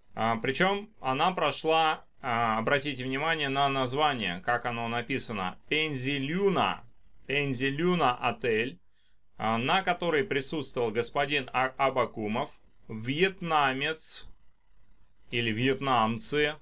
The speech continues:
а, со структурой в оборот, а, с, имеющей оборот в сорок миллионов евро,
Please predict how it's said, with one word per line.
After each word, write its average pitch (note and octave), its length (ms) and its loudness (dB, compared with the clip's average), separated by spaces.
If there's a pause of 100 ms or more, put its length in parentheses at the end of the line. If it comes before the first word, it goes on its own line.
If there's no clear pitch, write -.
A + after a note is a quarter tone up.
(680)
а, A2+ 240 2
со C#3+ 160 0
структурой D3+ 640 2
в C3 60 0
оборот, C3+ 640 2
а, A#2 240 -2
с, - 160 -4
имеющей C3 600 0
оборот B2+ 400 2
в - 40 -8
сорок C3 440 2
миллионов B2 720 0
евро, A#2+ 640 -2